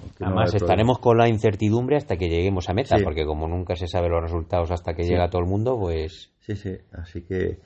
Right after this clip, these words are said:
Speaker 1: bueno, pararemos ya en algún avituallamiento y lo
Speaker 2: Sí.
Speaker 1: miraremos, tío. Sí, porque, eh, o sea, vamos a pasar todos bastante rápido porque es justo al principio de la etapa.
Speaker 2: Claro. Y en la
Speaker 1: Entonces
Speaker 2: salida voy a ver quiénes coño son, que todavía no les hemos identificado.
Speaker 1: Claro, bueno, yo es lo que le digo a Luis, que creo que es el vi-,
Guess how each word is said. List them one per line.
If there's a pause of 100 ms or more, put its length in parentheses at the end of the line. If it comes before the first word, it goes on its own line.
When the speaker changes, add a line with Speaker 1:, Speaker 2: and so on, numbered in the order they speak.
(160)
Speaker 1:
bueno,
pararemos
ya
en
algún
avituallamiento
y
lo
Speaker 2:
Sí.
Speaker 1:
miraremos,
tío.
Sí,
porque,
eh, (260)
o
sea,
vamos
a
pasar
todos
bastante
rápido (320)
porque
es
justo
al
principio
de
la
etapa.
Speaker 2:
Claro. (400)
Y
en
la
Speaker 1:
Entonces
Speaker 2:
salida
voy
a
ver
quiénes (100)
coño
son,
que
todavía
no
les
hemos
identificado.
Speaker 1:
Claro,
bueno,
yo
es
lo
que
le
digo
a
Luis,
que
creo
que
es
el
vi-,